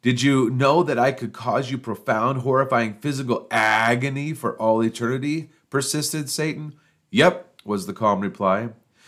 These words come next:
"And you're still not afraid?" asked Satan. "Nope."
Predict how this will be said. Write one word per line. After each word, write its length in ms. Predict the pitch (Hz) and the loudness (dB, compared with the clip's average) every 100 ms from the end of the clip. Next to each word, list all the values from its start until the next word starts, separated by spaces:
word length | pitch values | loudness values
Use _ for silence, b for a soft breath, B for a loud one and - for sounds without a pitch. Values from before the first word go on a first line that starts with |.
| b b | b b
"And 140 | 175 | 2
you're 160 | 160 147 | 4 2
still 400 | 131 156 156 180 | 0 0 4 4
not 220 | 165 123 | 4 0
afraid?" 680 | 107 - - 113 120 139 156 | -2 -8 -4 -2 0 -2 -2
asked 380 | - 143 156 - | -4 -4 -4 -6
Satan. 340 | 160 151 151 - _ | -8 -10 -16 -20 _
"Nope." 440 | 82 95 160 185 | -10 4 6 6